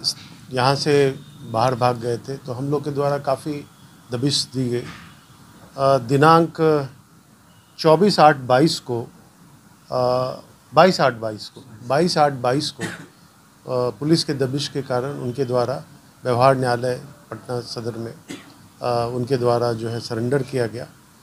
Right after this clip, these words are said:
चौबीस आठ बाईस को उन्हें यहाँ पे रिमांड लेकर के पूछताछ की गई।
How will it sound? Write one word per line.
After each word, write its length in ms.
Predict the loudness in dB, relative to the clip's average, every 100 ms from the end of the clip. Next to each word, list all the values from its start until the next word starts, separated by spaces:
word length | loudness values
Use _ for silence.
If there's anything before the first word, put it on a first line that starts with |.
| -20 -20 -14 6
चौबीस 360 | 6 6 4
आठ 140 | 4 4
बाईस 380 | 2 2 0
को 200 | -4 -4
उन्हें 260 | -2 -2 -2
यहाँ 220 | -2 -2
पे 140 | -4 -4
रिमांड 480 | -4 -4 -6 -6
लेकर 280 | -10 -10 -12
के 120 | -12
पूछताछ 560 | -12 -12 -12 -10 -10 -10
की 100 | -16
गई। 200 | -16